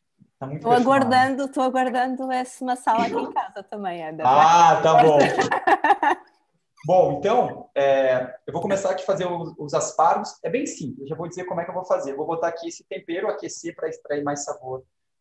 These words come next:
Speaker 1: do masala. Depois eu vou colocar um pouquinho de azeite de oliva e depois eu vou refogar esse, esse aspargos. Então,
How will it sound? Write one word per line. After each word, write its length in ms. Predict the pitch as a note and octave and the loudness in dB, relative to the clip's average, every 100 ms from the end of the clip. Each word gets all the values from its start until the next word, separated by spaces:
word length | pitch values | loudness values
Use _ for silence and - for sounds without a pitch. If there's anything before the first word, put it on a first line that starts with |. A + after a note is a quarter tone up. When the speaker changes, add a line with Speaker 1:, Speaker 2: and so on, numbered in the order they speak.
| _ _ | _ _
Speaker 1:
do 160 | C#3 C#3 | -10 -4
masala. 520 | - - E3+ E3 G#3+ B3 - _ _ _ | -2 0 2 4 2 -2 -12 _ _ _
Depois 240 | F3 G3 G3 | -12 -6 -6
eu 80 | |
vou 80 | G#3 | -4
colocar 200 | F#3+ F#3+ | -4 -6
um 40 | F#3 | -6
pouquinho 300 | F#3+ G#3 G#3 | -8 -10 -6
de 60 | |
azeite 280 | G3+ F#3+ - | -6 -6 -10
de 100 | F3+ | -6
oliva 480 | G3+ G3 A3 C4 C4 - | -6 -6 -6 -4 -4 -6
e 60 | |
depois 400 | G3+ G3+ F#3+ F#3+ | -8 -8 -8 -6
eu 160 | G3+ - | -6 -6
vou 600 | F#3 F#3 F#3 E3+ D3+ - _ _ _ _ _ _ _ - | -6 -2 -2 -2 -8 -14 _ _ _ _ _ _ _ -8
refogar 960 | C3+ D3+ - F#3 D3+ D3 D#3 - - _ _ - | -4 -4 -2 -2 2 2 2 -2 -14 _ _ -14
esse, 360 | D3+ D3 - E3 D#3+ D#3+ D#3 D3 C#3+ C#3 C#3 | -10 -10 -10 -8 -6 -6 -6 -4 -4 -6 -10
esse 160 | C#3 E3 | -8 -6
aspargos. 560 | E3+ - C3 A#2 B2 - | -6 -4 -4 -4 -10 -10
Então, 400 | D3 D3+ D#3 | -6 -6 -8